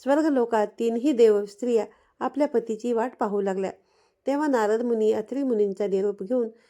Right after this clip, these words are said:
स्वर्गलोकी आले व घडलेली घटना सांगितली. त्या चिंताग्रस्त झाल्या.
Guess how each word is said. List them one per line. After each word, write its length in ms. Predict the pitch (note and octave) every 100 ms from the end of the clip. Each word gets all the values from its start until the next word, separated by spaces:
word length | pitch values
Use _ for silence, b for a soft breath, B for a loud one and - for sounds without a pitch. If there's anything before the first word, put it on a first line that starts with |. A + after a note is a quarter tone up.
| b -
स्वर्गलोकी 580 | A3 A3 B3 A3 G3 A3
आले 340 | A3 A#3 G3+
व 160 | A3 C#4
घडलेली 520 | B3 A3 G3 G3 A3
घटना 320 | G#3+ - A#3+
सांगितली. 580 | C4 A3 F#3+ F#3+ F#3+ F#3+ B B B _
त्या 220 | D#4 D#4 D4+ _
चिंताग्रस्त 640 | B3 A3 A#3+ A#3 G#3 G#3 G#3
झाल्या. 320 | G#3 G3